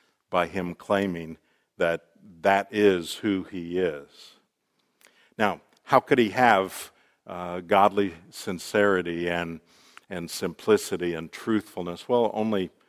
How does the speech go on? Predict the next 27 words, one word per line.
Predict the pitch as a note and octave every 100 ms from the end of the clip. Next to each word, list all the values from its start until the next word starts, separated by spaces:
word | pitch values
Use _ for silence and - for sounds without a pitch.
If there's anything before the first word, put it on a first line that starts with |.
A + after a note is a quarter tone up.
| _ _ _ B2
only | A#2+ A2
as | F#2
a | F2+
transformed | - G#2 F#2+ F2+ - F#2 F2 D#2+ -
person, | F#2 - - C#2 _ _ _ _ _ _ _ -
only | A2 G#2
as | F#2 F#2+
one | G#2 G#2+ G2
who, | G2 F#2+ F2 E2 _ _ _ _ -
who | G#2+
had | G#2 -
Christ | - A#2+ B2 - -
in | A2+ A#2
him, | F#2 F2+ E2+ D2+ D2+ _ _ _ _ _ _ -
and | F#2+ F2+ F2 F2+ F#2+ E2+ D#2+
that's | G2+ A#2 - - - -
also | G#2+ G2+ - F2+ E2 D#2+ -
a | E2+
part | - F#2+ E2 F2 _ _ _ _ _ F#2
of | E2+
his, | F#2+ E2+ D#2 - - _
his | G2 E2
argument | F2 F2+ E2 D#2 D#2 - _ _ _ _ _ _ _ -
as | F2+ -
he | G2+
defends | E2 E2+ - F#2+ F2 D#2+ -
himself. | D#2 D2 - D2 D2 _